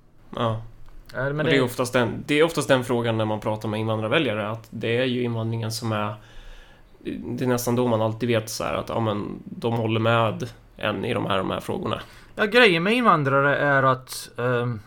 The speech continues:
Speaker 2: alltså, jag för mig när jag pratat om det här i ett tidigare avsnitt, att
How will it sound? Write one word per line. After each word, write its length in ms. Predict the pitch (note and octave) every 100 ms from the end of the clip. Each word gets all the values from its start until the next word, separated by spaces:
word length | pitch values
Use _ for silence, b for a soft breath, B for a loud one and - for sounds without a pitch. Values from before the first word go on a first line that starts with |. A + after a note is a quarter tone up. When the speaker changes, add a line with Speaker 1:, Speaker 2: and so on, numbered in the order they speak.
| B B B B B B B
Speaker 2:
alltså, 200 | B -
jag 160 | F#3+ G#3
för 160 | C#4+ C4
mig 120 | G#3
när 80 | G3
jag 120 | F#3
pratat 280 | G#3+ F#3+ C3+
om 120 | C#3
det 80 | C3
här 140 | A#2+
i 100 | A2+
ett 80 | A2
tidigare 460 | - D3 A#2 A#2
avsnitt, 580 | D3+ C#3 - F2 F#2 -
att 580 | - A2 - - - -